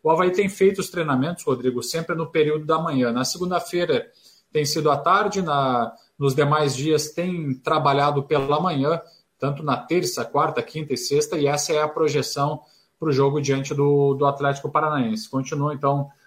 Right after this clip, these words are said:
os treinamentos, a gente vai atualizar durante a semana quais jogadores vão tá voltando, enfim,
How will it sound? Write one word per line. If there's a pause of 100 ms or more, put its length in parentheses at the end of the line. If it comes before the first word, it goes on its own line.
os
treinamentos,
a
gente
vai
atualizar
durante
a
semana (340)
quais
jogadores
vão
tá
voltando,
enfim,